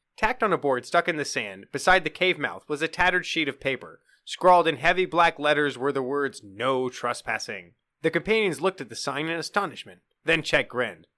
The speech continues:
"By order of some Rockaway chief of police, no doubt. <laughs> Maybe somebody put it here for a joke. Let's take a peep inside." "No trespassing, Chet. It's not a joke. Why would no trespassing be a joke?"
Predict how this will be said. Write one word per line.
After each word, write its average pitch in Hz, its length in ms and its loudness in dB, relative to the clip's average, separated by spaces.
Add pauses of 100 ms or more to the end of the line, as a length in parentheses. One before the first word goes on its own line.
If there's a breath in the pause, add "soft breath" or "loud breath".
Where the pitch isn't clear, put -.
(260)
"By 143 200 8
order 147 260 8
of 123 100 0
some 139 260 2
Rockaway 143 440 4
chief 156 260 -4
of 113 120 -14
police, 147 400 -2
no 117 200 -4
doubt. 127 320 4 (200 loud breath)
<laughs> - 180 -20
Maybe 233 280 6
somebody 170 340 4
put 170 220 8
it 135 80 0
here 151 160 4
for 143 220 2
a 113 80 -6
joke. 120 480 2
Let's 294 240 6
take 214 180 6
a 156 60 2
peep 165 240 0
inside." 113 600 2 (120)
"No 190 480 8
trespassing, 165 840 4
Chet. 151 460 2 (100)
It's - 100 -8
not 196 160 4
a 180 60 4
joke. 143 580 0 (480 soft breath)
Why 160 160 10
would 185 300 2
no 170 240 2
trespassing 180 580 0
be 170 140 -4
a 160 60 0
joke?" 143 460 2